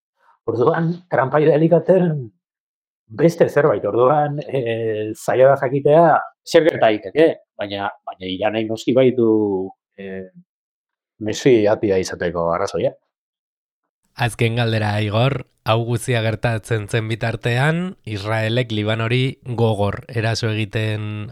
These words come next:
Speaker 2: ari zen, eta ari da oraindik ere. Hala ere, negoziazioak abiatu dituzte bi herrialdeek, zein da egoera une honetan?
Speaker 1: Bueno, ba, egoera da, Israelek zuk esan bezala jarraitzen duela Libanori eraso egiten. Hor ez da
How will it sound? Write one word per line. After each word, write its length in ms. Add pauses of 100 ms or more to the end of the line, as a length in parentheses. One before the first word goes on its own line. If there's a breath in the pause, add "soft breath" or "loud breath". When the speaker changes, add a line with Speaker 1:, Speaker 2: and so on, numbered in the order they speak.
(120)
Speaker 2:
ari 440
zen, 480
eta 360
ari 180
da 160
oraindik 400
ere. 260 (500 loud breath)
Hala 300
ere, 220 (120)
negoziazioak 920
abiatu 340
dituzte 560
bi 180
herrialdeek, 880
zein 300
da 160
egoera 480
une 260
honetan? 460 (240)
Speaker 1:
Bueno, 160
ba, 160
egoera 320
da, 140 (220)
Israelek 540
zuk 220
esan 160
bezala 220
jarraitzen 340
duela 300 (500)
Libanori 460
eraso 220
egiten. 200
Hor 160
ez 160
da 100